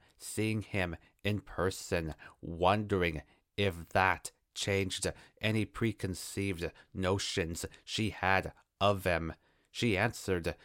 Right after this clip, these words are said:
that all the stuff she heard on the radio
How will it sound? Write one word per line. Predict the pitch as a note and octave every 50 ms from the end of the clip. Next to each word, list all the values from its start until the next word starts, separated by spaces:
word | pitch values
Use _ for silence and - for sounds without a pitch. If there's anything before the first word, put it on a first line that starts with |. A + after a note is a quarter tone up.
| - - _
that | - F#2+ F#2 - - -
all | F#2+ G2+ G#2+
the | G2 - F2+
stuff | - - - - - G#2+ F#2+ F2 - - _ _
she | - - - A2+ G2
heard | F2 - F#2 G#2 G2+ G2 F2 - - - - - - -
on | G2 G2+ G#2 G#2
the | F#2 F2+
radio | E2 E2 F2 F#2+ G2+ G#2 G#2+ F#2+ F2 E2+ E2+